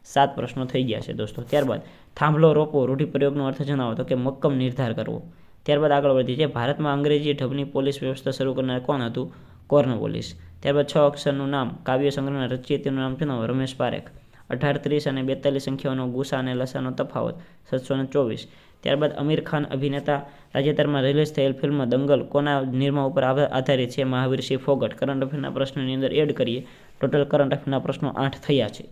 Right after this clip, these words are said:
ત્યારબાદ આગળ વધી જઈએ. નેવ્યાસી નંબરનો પ્રશ્ન, "સૌથી નાનામાં નાની પ્રાકૃતિક સંખ્યા જણાવો." જવાબ આવશે એક.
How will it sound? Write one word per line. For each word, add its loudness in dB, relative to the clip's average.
ત્યારબાદ 4
આગળ 4
વધી 2
જઈએ. -4
નેવ્યાસી 4
નંબરનો -2
પ્રશ્ન, -2
"સૌથી 0
નાનામાં -2
નાની -2
પ્રાકૃતિક -4
સંખ્યા -2
જણાવો." -2
જવાબ 2
આવશે -2
એક. 2